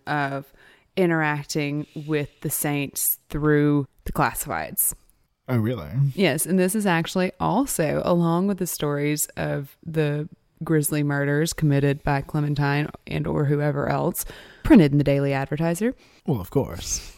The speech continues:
Speaker 2: It's the paper of South Louisiana Record. <laughs>
Speaker 1: Is it? Um,
Speaker 2: Apparently.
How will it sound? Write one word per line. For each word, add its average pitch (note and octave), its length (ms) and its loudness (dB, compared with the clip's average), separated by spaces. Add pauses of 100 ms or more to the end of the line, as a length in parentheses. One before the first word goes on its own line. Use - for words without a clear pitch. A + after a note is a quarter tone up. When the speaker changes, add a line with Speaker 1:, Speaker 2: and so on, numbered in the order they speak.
Speaker 2:
It's - 120 -12
the A#2+ 80 -4
paper A#2+ 380 4
of G#2 180 -6 (180)
South A2 360 0
Louisiana G#2 420 2
Record. G#2+ 400 2 (180)
<laughs> - 160 -20
Speaker 1:
Is F3 200 0
it? F#3+ 220 2 (220)
Um, G3+ 140 8
Speaker 2:
Apparently. F3 460 4